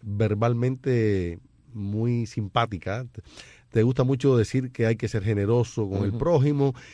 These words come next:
Speaker 1: y que hay que compartir las cosas y que la propiedad debe ser social y no privada. Todo lo que ha
Speaker 2: Pero tú
Speaker 1: contribuido
Speaker 2: tienes tu propiedad.
Speaker 1: Claro,
Speaker 2: Ujú.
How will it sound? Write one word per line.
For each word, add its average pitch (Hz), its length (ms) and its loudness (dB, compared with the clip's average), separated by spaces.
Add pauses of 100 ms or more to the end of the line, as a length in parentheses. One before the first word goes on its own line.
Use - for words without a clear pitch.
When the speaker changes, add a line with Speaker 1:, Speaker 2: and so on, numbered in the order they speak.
(120)
Speaker 1:
y 113 80 -2
que 123 100 2
hay 120 80 4
que 120 140 2
compartir 110 500 -2
las 107 140 -2
cosas 147 360 -2
y 113 60 4
que 110 140 0
la 101 80 -2
propiedad 107 420 0
debe 107 160 4
ser 110 220 -2
social 120 500 -2
y 110 60 0
no 107 100 -2
privada. 127 580 0 (640)
Todo 190 280 8
lo 151 140 4
que 131 160 2
ha 147 100 6
Speaker 2:
Pero 147 140 4
tú 139 120 4
Speaker 1:
contribuido 139 220 8
Speaker 2:
tienes 127 160 10
tu 123 60 8
propiedad. 127 400 0 (180)
Speaker 1:
Claro, 143 380 8
Speaker 2:
Ujú. 78 100 -6